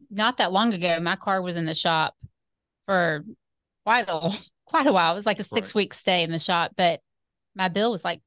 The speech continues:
Speaker 1: twenty-five hundred dollars.
Speaker 2: Right.
Speaker 1: And we had an emergency fund that we had accumulated.
Speaker 2: Right.
Speaker 1: And that's where that money came from. And that was helpful to
Speaker 2: So,
Speaker 1: have.
Speaker 2: and even though that was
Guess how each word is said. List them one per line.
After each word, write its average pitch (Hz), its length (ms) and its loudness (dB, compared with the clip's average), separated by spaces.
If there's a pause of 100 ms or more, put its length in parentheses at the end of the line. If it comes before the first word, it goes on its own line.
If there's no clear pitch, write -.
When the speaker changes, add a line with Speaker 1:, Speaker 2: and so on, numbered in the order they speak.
(200)
Speaker 1:
twenty-five 202 420 -4
hundred 180 260 -4
dollars. 170 640 -2
Speaker 2:
Right. - 260 -10 (340)
Speaker 1:
And 175 360 0
we 196 160 0
had 185 240 -2
an 170 100 -4
emergency 170 540 -4
fund 165 440 -4 (320)
that 175 120 -8
we 160 360 -4 (420)
had 170 140 -2
accumulated. 196 880 -2 (380)
Speaker 2:
Right. - 200 -8
Speaker 1:
And 196 100 -4
that's 185 220 -4
where 185 100 -2
that 170 140 -2
money 170 220 -4
came 165 260 -4
from. 156 300 -4
And 170 100 -6
that 170 120 0
was - 320 -6 (280)
helpful - 300 -8
to 104 60 -4
Speaker 2:
So, 82 60 -4
Speaker 1:
have. 98 240 -6 (240)
Speaker 2:
and 104 140 -2
even 120 220 0
though 120 160 2
that 110 220 -2
was 123 300 0